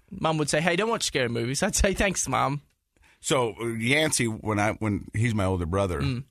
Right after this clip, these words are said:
Speaker 2: um, when we were kids, uh, he was down at the Wallace's house, and they lived two houses down,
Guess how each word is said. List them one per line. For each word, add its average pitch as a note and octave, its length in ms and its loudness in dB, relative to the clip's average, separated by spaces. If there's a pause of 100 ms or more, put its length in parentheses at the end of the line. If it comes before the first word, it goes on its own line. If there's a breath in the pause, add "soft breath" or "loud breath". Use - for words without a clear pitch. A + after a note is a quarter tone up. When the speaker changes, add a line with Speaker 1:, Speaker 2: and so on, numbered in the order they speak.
Speaker 2:
um, F2 420 -4 (120)
when G#2 160 -2
we G#2 100 0
were F#2 60 -2
kids, F2+ 600 -2
uh, E2+ 180 0
he G2 160 0
was G2 140 -2
down F#2 200 0
at F2 120 -4
the F2 60 -2
Wallace's F2 460 -2
house, D#2 280 -2
and F#2+ 80 0
they F#2 80 -2
lived F2+ 200 -6
two G2 140 -2
houses D2+ 380 -4
down, D2 400 -8